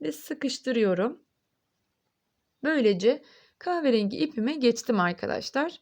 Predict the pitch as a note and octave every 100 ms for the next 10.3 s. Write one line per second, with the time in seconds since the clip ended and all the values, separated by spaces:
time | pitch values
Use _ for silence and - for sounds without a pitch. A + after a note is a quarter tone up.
0 | _ - - _ - F#4+ E4 D4 - -
1 | D4 E4+ - - _ _ _ _ _ _
2 | _ - A3 - D4+ D#4+ D#4+ _ _ _
3 | _ _ _ _ - E3 - - _ _
4 | C#4+ E4 E4 - B3+ C#4+ C4+ C4+ B3+ D4+
5 | - G#3+ B3+ D4 - C#4 B3 G#3 B3+ B3
6 | - C#4 C4+ - B3+ C#4 C4+ - C#4+ D4+
7 | F4 B3+ B3+ - A3+ A3+ G3 F3+ F#3+ D#4+
8 | - D4+ D4 F#4 - C4 G3 G3+ G3 F#3+
9 | B3 - - - F#4 D#4 B3 A3+ B3 D4+
10 | C4+ A#3